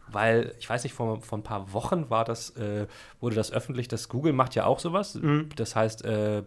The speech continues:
Speaker 1: Play, äh, Play Pass.
Speaker 2: Mhm.
Speaker 1: Und da k-, wurde dann öffentlich, dass die halt tatsächlich nach Engagement-Time bezahlen. Das heißt, die
Speaker 2: Ja.
Speaker 1: bezahlen die Entwickler danach, wie lange die Leute vor der App sitzen. So. Das bedeutet, es wird beim <laughs> Play Pass irgendwann nur noch Fortnites und irgendwelche Pachinko-Spiele geben,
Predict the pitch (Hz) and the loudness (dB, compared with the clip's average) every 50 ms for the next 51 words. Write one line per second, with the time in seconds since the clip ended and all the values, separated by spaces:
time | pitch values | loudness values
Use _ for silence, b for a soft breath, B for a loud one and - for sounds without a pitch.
0 | - _ - - - 110 117 123 131 135 135 139 139 139 139 143 - - - - | -8 _ -10 -6 -4 -2 0 0 2 2 2 2 0 0 -2 -2 -4 -6 -6 -4
1 | 113 110 107 110 - 131 156 160 - 180 185 226 262 - - - - _ _ B | -2 -2 -2 -2 0 2 2 2 4 2 2 2 0 -2 -6 -10 -12 _ _ B
2 | B B B B B B 165 135 165 180 - 117 147 135 143 - - - - 107 | B B B B B B 0 2 2 2 4 6 8 8 8 6 2 -6 -2 2
3 | 131 160 147 131 131 117 135 131 - 170 - 147 139 - - - 127 - - - | 2 2 4 2 0 2 0 0 0 0 -2 -2 -2 -2 0 -2 -2 -2 -2 -6
4 | - 175 175 160 180 170 - 147 - - 151 143 143 147 135 135 127 120 131 143 | -4 -4 -2 0 -2 -2 -2 -4 -4 -4 -4 -2 -2 -2 -2 0 0 2 4 2
5 | 160 156 - 120 104 98 - - 98 95 95 95 98 - 104 - - - 98 90 | 2 2 0 -2 -4 -2 -2 -4 -4 -2 -4 -4 -6 -8 -10 -8 -4 -2 -2 -2
6 | 92 98 - - 117 117 110 - - B B B B B B B B 131 - 139 | -2 -2 0 2 2 2 2 -2 -10 B B B B B B B B -2 2 4
7 | 135 131 127 127 120 - - 131 127 143 160 175 185 185 185 170 139 123 117 104 | 4 4 4 2 0 2 6 8 10 10 10 8 6 4 0 -2 0 0 0 0
8 | - 160 160 - 170 170 160 135 127 131 131 117 113 107 107 110 117 143 160 170 | -2 -4 0 2 4 4 4 4 4 2 2 2 2 2 4 6 6 6 6 4
9 | 175 180 92 - - 120 - 113 110 110 107 107 120 143 151 - - 123 120 123 | 2 0 0 -2 -6 -6 -6 -4 -4 -2 0 2 2 2 2 2 2 2 2 2
10 | - 120 - - - 95 - - - - 110 - - - - 95 92 - - _ | 2 0 -2 -2 -6 -6 -6 -8 -10 -10 -14 -18 -20 -16 -10 -10 -10 -10 -10 _
11 | _ _ - - - - 120 107 107 120 143 175 185 190 - - - - - 120 | _ _ -8 -8 -6 -4 0 2 4 4 6 4 2 -2 -4 -18 -16 -12 -10 -10
12 | - - 110 104 127 - - - - - 107 113 143 151 - - - 120 135 - | -8 -8 -6 -4 -4 -4 -4 -2 2 4 6 6 6 4 2 4 6 6 8 8
13 | 151 139 - - 139 143 131 120 117 123 123 123 120 120 - - - - 127 143 | 6 2 2 2 0 2 4 2 2 4 2 0 0 -2 -4 -4 2 4 4 4
14 | - - 147 139 143 143 143 - - - 120 120 120 120 - 123 120 113 113 - | 6 4 4 4 4 4 2 -2 -6 -2 -2 0 0 -2 -2 -4 -4 -4 -4 -6
15 | - 104 - - 175 196 - 117 - - 107 101 101 98 101 98 101 123 175 | -8 -6 -4 -2 -2 0 0 -2 -2 -2 -6 -6 -4 -4 -4 -4 -4 -4 -6